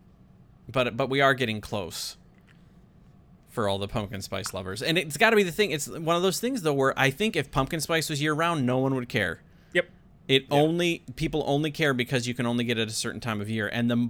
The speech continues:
Speaker 1: the, the longer that stretch is, I feel like the less novelty it's gonna have. So
Speaker 2: Yeah.
Speaker 1: retailers beware.
Speaker 2: So I still have, like, nine hundred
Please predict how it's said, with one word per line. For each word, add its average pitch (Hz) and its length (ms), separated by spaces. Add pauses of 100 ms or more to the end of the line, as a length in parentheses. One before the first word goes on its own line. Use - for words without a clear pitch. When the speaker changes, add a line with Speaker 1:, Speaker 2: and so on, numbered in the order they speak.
Speaker 1:
the, 110 480
the 110 200
longer 135 520
that 151 260
stretch 147 360
is, 131 500
I 117 120
feel 123 200
like 120 180
the 120 100
less 120 280
novelty 120 440
it's 101 120
gonna 107 160
have. 107 320
So 104 280
Speaker 2:
Yeah. 107 80
Speaker 1:
retailers 143 400
beware. 127 500 (640)
Speaker 2:
So 185 200
I 240 80
still 339 220
have, 285 180
like, 202 160
nine 147 240
hundred 143 400